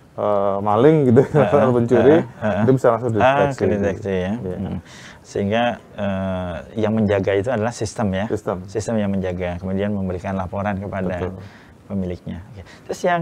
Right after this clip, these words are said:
Speaker 2: eh, berikutnya tadi itu yang di, itu ada, eh, bidang di layanan publik ya, layanan publik gitu ya. Eh, eh, kalau di kita nih, Pak Finanta, misalkan di Depok atau di D K I gitu ya,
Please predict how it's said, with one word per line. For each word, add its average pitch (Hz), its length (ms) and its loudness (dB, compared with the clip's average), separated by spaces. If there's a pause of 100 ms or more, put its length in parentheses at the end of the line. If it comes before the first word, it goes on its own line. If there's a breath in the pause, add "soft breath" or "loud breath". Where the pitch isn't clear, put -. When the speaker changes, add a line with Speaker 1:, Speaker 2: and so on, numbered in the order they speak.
(120)
Speaker 2:
eh, 165 200 -4
berikutnya 135 520 0
tadi 185 240 0
itu 180 160 2
yang 139 240 2
di, 113 320 2
itu 120 80 -4
ada, 110 400 0 (400 loud breath)
eh, 120 320 0
bidang 120 400 0
di 113 160 4
layanan 113 400 2
publik 107 480 0
ya, 95 240 -2
layanan 101 400 -4
publik 98 400 -6
gitu 92 240 -4
ya. 92 80 -8
Eh, 87 440 -10 (840 loud breath)
eh, 101 380 -4 (420)
kalau 127 200 -6
di 110 520 2
kita 135 320 -2
nih, 120 200 -2 (400)
Pak 95 320 -6
Finanta, 101 480 -4
misalkan 104 320 -4
di 98 160 0
Depok 98 480 2
atau 101 240 -4
di 92 320 0
D 92 160 -2
K 92 240 -6
I 113 160 2
gitu 101 240 0
ya, 151 80 -4